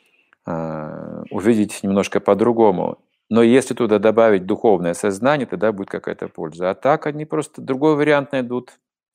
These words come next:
кармы, создадут новую карму. Потом будут новые беспорядки. Так вечно продолжается.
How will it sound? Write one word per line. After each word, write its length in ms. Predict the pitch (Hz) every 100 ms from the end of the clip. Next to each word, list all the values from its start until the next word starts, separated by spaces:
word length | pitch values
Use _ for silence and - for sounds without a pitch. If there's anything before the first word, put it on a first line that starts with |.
| _ _ _ _ _ _ - -
кармы, 460 | 117 107 101 98 _ _ _ -
создадут 480 | - 98 120 127
новую 300 | 101 107 104
карму. 420 | 101 95 90 92 - _ _ _ _ _ _ -
Потом 180 | 127 110
будут 140 | 95
новые 220 | 101 110
беспорядки. 560 | 95 - 98 98 - _ _ _ _ _ _ _ _ _ _ _ _
Так 180 | 78 71
вечно 280 | 80 - -
продолжается. 640 | 87 85 50 50 50 -